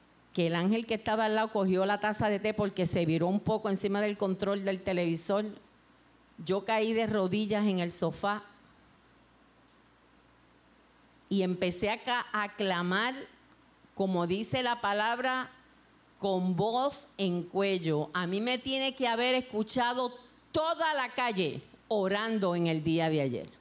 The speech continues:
Y esto no lo estoy diciendo para que la pastora diga a la gente que es la más consagrada. Ustedes me conocen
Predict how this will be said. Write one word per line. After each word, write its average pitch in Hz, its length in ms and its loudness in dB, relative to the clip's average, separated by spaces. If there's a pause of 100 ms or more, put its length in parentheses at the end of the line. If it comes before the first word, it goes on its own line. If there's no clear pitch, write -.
(4000)
Y 214 160 4
esto 247 300 -2
no 302 180 2
lo 302 100 2
estoy 302 360 0
diciendo 262 880 0 (1040)
para 220 300 0
que 220 180 0
la 214 160 0
pastora 262 840 0 (320)
diga 254 440 0
a - 20 -2
la 233 140 0
gente 240 440 -2
que 233 120 0
es 233 60 0
la 240 160 2
más 233 340 0
consagrada. 208 960 0
Ustedes 220 460 0
me 254 200 2
conocen 233 760 0